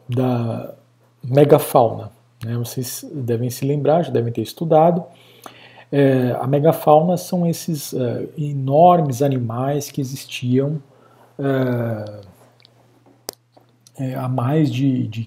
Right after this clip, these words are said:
quinze mil anos no continente americano, né?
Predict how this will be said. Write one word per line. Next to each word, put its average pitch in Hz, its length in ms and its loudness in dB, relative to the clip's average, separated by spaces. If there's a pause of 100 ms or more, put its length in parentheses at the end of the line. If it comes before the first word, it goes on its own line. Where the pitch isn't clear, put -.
quinze 139 460 0
mil 127 300 2
anos 123 760 -2 (540)
no 120 300 0
continente 131 480 -4
americano, 131 580 -2 (380)
né? 123 260 -8